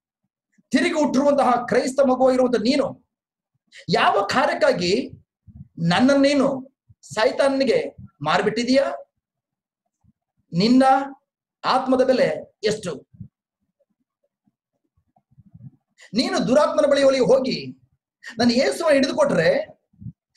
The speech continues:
ನನಗೆ ಏನನ್ನ ಕೊಡ್ತೀಯ?" ಎಂಬುದಾಗಿ ಯಾವ ಕಾರ್ಯಕ್ಕಾಗಿ ಪ್ರಿಯರೇ ನಿಮ್ಮನ್ನು ನೀವು ಮಾರಿಕೊಳ್ಳಲು ಸೈತನ ಬಳಿಯಲ್ಲಿ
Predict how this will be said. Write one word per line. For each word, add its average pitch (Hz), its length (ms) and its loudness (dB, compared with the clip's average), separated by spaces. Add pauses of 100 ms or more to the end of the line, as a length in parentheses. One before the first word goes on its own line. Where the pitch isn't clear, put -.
(140)
ನನಗೆ 240 220 2
ಏನನ್ನ 339 320 0
ಕೊಡ್ತೀಯ?" 277 280 -2
ಎಂಬುದಾಗಿ 226 680 -2 (360)
ಯಾವ 277 420 0
ಕಾರ್ಯಕ್ಕಾಗಿ 339 500 -2
ಪ್ರಿಯರೇ 208 500 0 (420)
ನಿಮ್ಮನ್ನು 262 400 2
ನೀವು 285 520 0 (200)
ಮಾರಿಕೊಳ್ಳಲು 226 840 0 (160)
ಸೈತನ 233 400 0
ಬಳಿಯಲ್ಲಿ 190 500 0